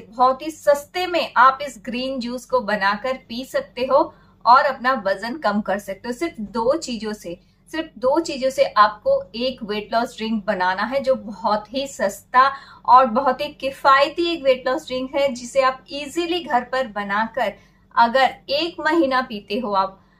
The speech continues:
सिर्फ एक महीने आपको इसे पीना है regular। आप एक महीने में देखोगे बिना diet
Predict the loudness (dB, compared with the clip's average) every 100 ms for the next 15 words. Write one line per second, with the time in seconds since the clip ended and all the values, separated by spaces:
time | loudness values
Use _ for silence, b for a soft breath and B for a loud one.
0 | b -10 -10 -4 -2 -2 -4 -4 -2 -2
1 | -2 -4 -8 -8 -8 -10 -10 -6 -6 -4
2 | -4 -4 -6 -6 -6 -8 2 2 2 -4
3 | -4 -4 -4 -6 -2 0 2 0 -2 -8
4 | -4 -4 -4 -2 4 4 4 6 6 4